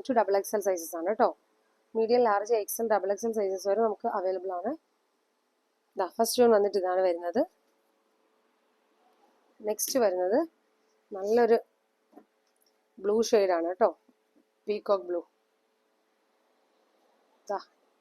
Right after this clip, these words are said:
ഇങ്ങനെയാണ് വരുന്നത്. ഇതിന്റെ നെക്ക് പോർഷൻ വരുന്നത് ഇങ്ങനെയാണ്, റൗണ്ട് ആണ് വരുന്നത്. ചെസ്റ്റിന്റെ ഭാഗത്ത് ദാ ഇങ്ങനെ ഒരു വർക്ക് ആണ് വന്നിട്ടുള്ളത്. ത്രീ ഫോർത്ത് സ്ലീവ് ആണ് വരുന്നത്. ഇതില് ദാ ഇങ്ങനെ ഒരു ലേസ് വർക്ക് ആണ് വരുന്നത്. സ്ലീവിന്റെ അറ്റത്തായിട്ട് ദാ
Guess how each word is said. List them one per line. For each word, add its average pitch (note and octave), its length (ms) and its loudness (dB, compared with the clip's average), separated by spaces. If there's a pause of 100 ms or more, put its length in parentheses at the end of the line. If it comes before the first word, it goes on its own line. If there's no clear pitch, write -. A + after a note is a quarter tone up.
(300)
ഇങ്ങനെയാണ് F#3+ 420 0
വരുന്നത്. F#3 260 -4
ഇതിന്റെ A#3+ 280 4
നെക്ക് - 220 -2
പോർഷൻ G#3+ 280 0
വരുന്നത് G3+ 220 2
ഇങ്ങനെയാണ്, F3+ 300 -2 (140)
റൗണ്ട് F#3+ 300 -4
ആണ് F#3 160 -6
വരുന്നത്. F3 280 -4 (2000)
ചെസ്റ്റിന്റെ A#3 420 0
ഭാഗത്ത് G3+ 260 4
ദാ C4 140 0
ഇങ്ങനെ G3+ 240 -2
ഒരു F#3+ 120 -2
വർക്ക് F3+ 200 -8
ആണ് F#3+ 160 0
വന്നിട്ടുള്ളത്. F3 600 -2 (1160)
ത്രീ G#3 200 2
ഫോർത്ത് G#3+ 320 0
സ്ലീവ് G3+ 340 2
ആണ് G#3 160 2
വരുന്നത്. F#3+ 300 -4 (200)
ഇതില് B3 220 0 (520)
ദാ A3+ 160 4
ഇങ്ങനെ B3 220 4
ഒരു G#3 100 0
ലേസ് F#3 240 -4
വർക്ക് F3 240 -4
ആണ് F3+ 180 -2
വരുന്നത്. F#3 320 0 (1600)
സ്ലീവിന്റെ A3 380 4
അറ്റത്തായിട്ട് G3 380 0
ദാ G#3+ 40 4